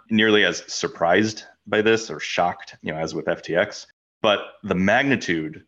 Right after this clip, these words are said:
of the, uh, coins that were missing <laughs> and, like, the hole that got created in the ecosystem by this bankruptcy was, and it was an order of magnitude more as a percent of total market cap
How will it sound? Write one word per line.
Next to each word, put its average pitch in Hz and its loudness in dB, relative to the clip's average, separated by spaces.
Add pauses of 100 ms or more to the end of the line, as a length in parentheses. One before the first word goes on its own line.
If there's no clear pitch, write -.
(280)
of 85 -4
the, 87 4
uh, 82 4
coins 101 2
that 95 0
were 98 4
missing 92 2
<laughs> - 0
and, 107 0
like, 90 0
the 87 0
hole 92 2 (240)
that 90 -2
got 92 0
created 92 2
in 90 2
the 90 2
ecosystem 87 -4
by 80 0
this 78 -6
bankruptcy 82 -4 (120)
was, 85 -2 (240)
and 87 0
it 98 -4
was 92 0
an 101 4
order 120 4
of 95 2
magnitude 87 0
more 80 -2 (160)
as 85 -2
a 82 -6
percent 85 -2
of 78 -8
total 82 0
market 82 -2
cap 76 -2